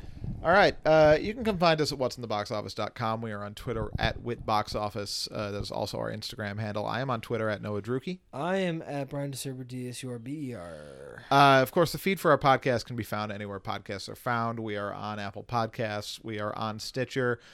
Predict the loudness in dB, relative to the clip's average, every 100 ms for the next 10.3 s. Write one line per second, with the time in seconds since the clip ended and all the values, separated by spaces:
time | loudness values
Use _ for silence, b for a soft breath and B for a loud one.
0 | b b -2 2 2 2 0 0 0 -2
1 | -4 -6 -4 -2 0 0 0 0 -2 0
2 | 4 6 6 6 0 -4 -8 -14 _ _
3 | _ -2 -2 0 0 0 2 4 6 6
4 | 6 6 2 0 0 -2 -4 -6 -6 -12
5 | -12 -8 -8 -8 -8 -8 -10 -14 _ _
6 | _ _ _ _ _ _ -14 -12 -10 -8
7 | -2 0 0 -4 -8 -4 -4 -4 -2 -2
8 | -2 -4 -2 0 0 -4 -4 -6 -8 -4
9 | -4 -4 -6 -6 -4 -2 -2 -4 -4 2
10 | 2 2